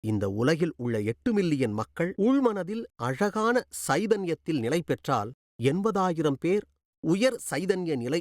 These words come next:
அடைந்தால், எட்டாயிரம் பேர் தங்கள் சுய தர்மத்தை உணர்ந்து அதை கடைப்பிடித்தால், எண்ணூறு தர்ம ஞானம் கொண்ட தலைவர்கள் உருவாவார்கள்.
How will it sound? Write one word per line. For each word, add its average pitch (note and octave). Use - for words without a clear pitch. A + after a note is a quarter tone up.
அடைந்தால், B2
எட்டாயிரம் F#3
பேர் C3+
தங்கள் C3
சுய G#3+
தர்மத்தை D#3
உணர்ந்து D#3+
அதை A#2
கடைப்பிடித்தால், C3
எண்ணூறு A#3
தர்ம G3
ஞானம் F3+
கொண்ட D#3+
தலைவர்கள் E3
உருவாவார்கள். A2